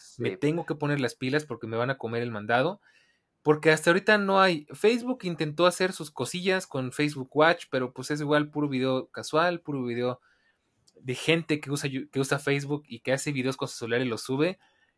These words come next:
Speaker 1: de puro meme, de pura cosa que realmente no aporta nada, uno que otro youtuber que hace sus esfuerzos por crecer en Facebook, pero Facebook es súper informal.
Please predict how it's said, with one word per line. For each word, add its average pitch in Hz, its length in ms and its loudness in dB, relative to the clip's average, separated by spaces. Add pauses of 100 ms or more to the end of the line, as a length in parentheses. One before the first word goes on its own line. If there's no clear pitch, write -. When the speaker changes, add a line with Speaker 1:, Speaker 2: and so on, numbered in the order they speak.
Speaker 1:
de 131 140 -2
puro 185 240 4
meme, 139 420 2
de 131 80 0
pura 139 260 -2
cosa - 280 -4
que 117 120 -4
realmente 123 360 -2
no 123 80 -2
aporta 120 360 -6
nada, 143 320 2
uno 151 180 0
que 143 80 -2
otro 135 180 -2
youtuber 123 420 -2
que 107 340 -10
hace 127 240 -6
sus - 180 -16
esfuerzos 123 460 -8
por 104 300 -12 (100)
crecer 110 360 -6
en 117 100 -8
Facebook, 147 400 -4
pero 123 160 -4
Facebook 139 400 -6
es - 160 -18
súper 147 300 -6
informal. 117 540 -2